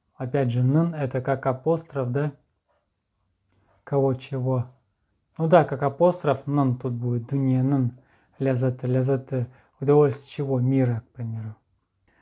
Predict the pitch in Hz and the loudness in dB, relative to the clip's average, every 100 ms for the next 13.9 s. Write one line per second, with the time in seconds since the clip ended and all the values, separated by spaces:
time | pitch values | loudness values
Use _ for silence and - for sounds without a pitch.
0 | _ - - - 147 139 135 151 143 127 | _ -12 -8 -4 2 4 6 4 4 0
1 | - - _ _ _ 143 127 - 160 143 | -10 -20 _ _ _ -8 -8 -6 -4 -2
2 | 131 - 175 - 131 117 - _ _ _ | -4 -2 -4 -4 -6 -8 -8 _ _ _
3 | _ _ _ _ _ _ _ - - 143 | _ _ _ _ _ _ _ -12 0 2
4 | 123 135 143 127 127 - 151 156 - 131 | 4 2 2 0 -8 -6 -6 -6 -4 -2
5 | 120 - _ _ _ _ - - 131 120 | -2 -6 _ _ _ _ -10 4 6 6
6 | 147 180 - - - 151 135 - - 107 | 4 4 0 -14 -10 -2 -2 -2 -12 -12
7 | - - - 139 123 180 190 127 127 127 | -14 -20 -2 2 2 0 -2 -2 -4 -4
8 | 135 123 - - - - - - - - | -6 -10 -12 -20 -20 -20 -20 -20 -20 -10
9 | - 123 127 165 - 135 113 151 147 127 | -6 0 2 2 0 -2 2 4 4 4
10 | 131 123 123 123 147 165 131 120 117 113 | 2 4 2 2 4 4 4 2 0 -2
11 | 120 113 - 156 156 - 131 120 123 120 | -4 -4 -2 0 0 0 2 4 2 -2
12 | 117 131 127 - - - - - - - | 0 -2 -2 -6 -20 -20 -20 -20 -20 -8
13 | 120 117 123 120 127 147 151 110 | -6 -4 -6 -4 0 0 0 -2